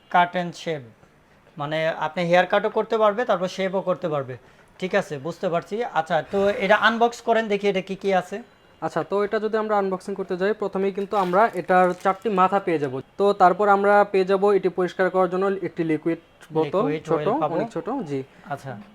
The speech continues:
Speaker 2: আহ, তো
Speaker 1: এটা
Speaker 2: তার
Speaker 1: জ্যাম হয়ে গেলে তখন ওইটা
Speaker 2: জি,
Speaker 1: দেয় না?
Speaker 2: জি, যদি এটা কখনো মানে
Speaker 1: হ্যাঁ।
Speaker 2: জ্যাম হয় না, যদি হঠাৎ হয়ে যায়, তো সেক্ষেত্রে
Speaker 1: তখন ওইটা
Speaker 2: এটা
Speaker 1: দেয়।
Speaker 2: ব্যাকআপ দিবে। তো
Speaker 1: আচ্ছা।
Speaker 2: তারপর আমরা এক-, পেয়ে যাবো একটি চার্জার, ঠিক আছে?
Speaker 1: আচ্ছা,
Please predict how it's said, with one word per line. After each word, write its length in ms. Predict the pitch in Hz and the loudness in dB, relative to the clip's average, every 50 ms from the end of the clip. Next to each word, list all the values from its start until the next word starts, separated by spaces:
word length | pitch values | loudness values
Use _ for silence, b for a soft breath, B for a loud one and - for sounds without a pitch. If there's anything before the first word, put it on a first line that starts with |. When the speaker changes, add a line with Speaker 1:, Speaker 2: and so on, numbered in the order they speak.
| _ _ - | _ _ -12
Speaker 2:
আহ, 180 | 151 147 147 151 | -6 -4 -4 -2
তো 60 | 151 | 0
Speaker 1:
এটা 140 | 175 190 202 | 2 4 6
Speaker 2:
তার 100 | 196 190 | 8 10
Speaker 1:
জ্যাম 200 | 202 220 247 233 | 10 8 8 6
হয়ে 200 | 220 214 214 220 | 4 4 4 2
গেলে 180 | 214 240 262 269 | 2 0 0 2
তখন 300 | 254 226 208 226 214 196 | 2 0 0 0 -2 -2
ওইটা 160 | 180 165 165 | -2 0 4
Speaker 2:
জি, 80 | 175 | 4
Speaker 1:
দেয় 80 | 190 180 | 4 6
না? 60 | 175 | 4
Speaker 2:
জি, 80 | 165 156 | 2 0
যদি 240 | 147 185 185 190 208 | 0 0 0 2 0
এটা 140 | 202 196 | 0 0
কখনো 640 | 196 202 - _ - 220 220 220 220 220 214 214 208 190 | -4 -8 -10 _ -6 -4 -2 -2 0 0 -2 -2 -4 -6
মানে 180 | 175 175 185 165 | -6 -4 -2 -2
Speaker 1:
হ্যাঁ। 100 | 143 135 | 0 2
Speaker 2:
জ্যাম 200 | 220 247 269 254 | 4 4 4 2
হয় 240 | 190 165 190 220 254 | 2 4 4 4 4
না, 100 | 247 208 | 2 0
যদি 200 | 190 220 202 208 196 170 | -2 -2 -4 -6 -6 -2
হঠাৎ 300 | 156 196 208 277 277 - | -2 0 0 0 -4 -4
হয়ে 200 | 185 185 202 208 | -2 -2 -2 0
যায়, 160 | 202 262 302 | 0 -2 -2
তো 160 | 302 - 190 175 | -2 -2 -4 -2
সেক্ষেত্রে 420 | - 196 175 180 185 196 196 185 | 0 -2 -2 0 2 2 4 4
Speaker 1:
তখন 140 | 185 190 185 | 4 4 2
ওইটা 40 | 175 | 2
Speaker 2:
এটা 200 | 165 139 180 170 | 2 6 6 6
Speaker 1:
দেয়। 100 | 170 156 | 6 6
Speaker 2:
ব্যাকআপ 240 | 147 151 143 139 | 4 0 -2 -2
দিবে। 200 | 139 139 139 147 | -4 -6 -6 -4
তো 80 | 196 277 285 B B B | -6 -6 -8 B B B
Speaker 1:
আচ্ছা। 220 | B 151 143 190 | B -6 -6 -4
Speaker 2:
তারপর 420 | 185 - 180 190 202 196 - 240 233 | -2 2 4 4 4 4 2 0 0
আমরা 240 | 226 220 214 214 214 | 0 0 0 -2 -2
এক-, 300 | 208 - - - - - | -2 -4 -8 -14 -6 -2
পেয়ে 120 | 196 185 | -2 0
যাবো 160 | 180 190 185 | 0 0 0
একটি 160 | 185 - 196 - - | -2 -2 -4 -2 2
চার্জার, 420 | - 170 165 156 143 139 127 120 - - _ - | 4 6 6 4 2 -2 -8 -8 -10 -16 _ -12
ঠিক 100 | - 180 | -8 -8
আছে? 260 | 214 220 - 175 135 131 - _ _ - | -8 -6 -6 -6 -6 -8 -10 _ _ -12
Speaker 1:
আচ্ছা, 340 | 147 139 - 139 135 123 | -12 -12 -10 -12 -14 -14